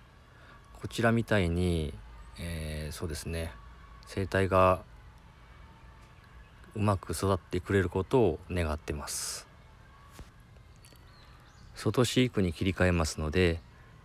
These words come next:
えー、水を足していきたいと思います。この水はいつも汲み置きしているものですので、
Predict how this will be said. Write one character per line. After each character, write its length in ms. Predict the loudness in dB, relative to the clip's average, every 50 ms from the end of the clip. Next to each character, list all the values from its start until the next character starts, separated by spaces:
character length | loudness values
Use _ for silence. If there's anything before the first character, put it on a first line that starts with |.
| -20 -12 -8
え 240 | -4 -4 -2 -2 -2
ー、 20 | -2
水 300 | -2 -2 -2 -2 0 2
を 420 | 4 6 6 6 6 4 2 0 -6 -18 -20 -20 -20 -20 -20 -20 -20 -20 -20 -20 -20 -20 -16 -8
足 160 | -6 -4 -4 -2
し 40 |
て 100 | 2 2
い 60 | 2 2
き 100 | 2 0
た 100 | 0 0
い 40 | 2
と 140 | 2 2 2
思 120 | 2 2
い 40 | 0
ま 180 | 0 -2 -4
す。 300 | -6 -8 -12 -14 -16 -18 -20 -20 -20 -20 -20 -20 -20 -20 -20 -20 -20 -20 -12
こ 160 | -4 0 2
の 80 | 2 4
水 260 | 2 2 2 2 2
は 320 | 2 4 6 4 4 2 -2 -8 -10
い 80 | -10 -8
つ 180 | -6 -4 -2
も 100 | -2 -2
汲 160 | -2 0 2
み 180 | 4 4 4 4
置 120 | 2 2
き 80 | 0 -2
し 80 | -2 2
て 100 | 2 2
い 40 |
る 40 | 2
も 140 | 4 2 2
の 100 | 2 2
で 100 | 2 0
す 140 | -2 -2 -6
の 160 | -6 -4 -2
で、 240 | 0 0 0 0